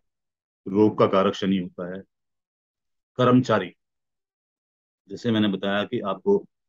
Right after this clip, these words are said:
unskilled staff, सेमी स्किल्ड staff, skilled staff, workman category जितनी भी होती है, वो सारी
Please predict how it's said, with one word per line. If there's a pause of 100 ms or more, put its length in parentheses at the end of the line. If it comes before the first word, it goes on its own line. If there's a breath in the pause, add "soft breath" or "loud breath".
(140)
unskilled
staff,
सेमी
स्किल्ड
staff,
skilled
staff, (360)
workman
category
जितनी
भी
होती
है, (760)
वो
सारी